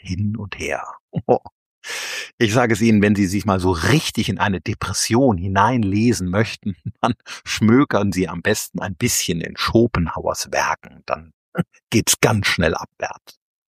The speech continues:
Schopenhauer war ein solcher Misanthrop, dass er sogar seinen eigenen Hund Atman oft Mensch nannte. Und zwar immer dann, wenn er sich über ihn ärgerte. Boah, ich denk mir manchmal, meine Güte, was muss der arme Mann schlechte Erfahrungen auf dieser Welt gemacht haben.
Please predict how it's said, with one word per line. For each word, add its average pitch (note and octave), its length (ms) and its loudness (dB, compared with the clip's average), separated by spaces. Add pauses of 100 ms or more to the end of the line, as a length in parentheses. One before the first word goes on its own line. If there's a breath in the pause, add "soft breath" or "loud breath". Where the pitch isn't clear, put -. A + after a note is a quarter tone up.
(500 loud breath)
Schopenhauer C#3+ 540 2
war C3 120 2
ein C3+ 160 0
solcher B2+ 500 2
Misanthrop, G#2+ 920 0
dass - 180 -8
er G2 140 -4
sogar F#2+ 320 0
seinen G2 280 -6
eigenen A#2+ 500 0
Hund E3+ 400 4
Atman C3+ 540 0 (360 loud breath)
oft - 340 -2 (140)
Mensch C#3 560 2
nannte. - 440 -6 (380)
Und F2+ 120 -12
zwar - 220 0
immer F3 160 6
dann, C#3 300 2 (240)
wenn A#2 120 2
er A#2 60 4
sich A2 160 2
über A2 120 0
ihn A#2 260 2
ärgerte. G#2+ 520 0 (480)
Boah, - 260 -2
ich - 60 -8
denk G2 180 0
mir G#2+ 100 2
manchmal, F#2 500 0
meine G#2 420 0
Güte, A#2 380 2
was F#2 160 -6
muss G#2+ 140 -2
der - 160 -4
arme G2 200 0
Mann F#2 220 2
schlechte - 340 -2
Erfahrungen A2 640 -4
auf - 120 -16
dieser D#2+ 260 -6
Welt - 220 -4
gemacht - 340 -10
haben. - 140 -16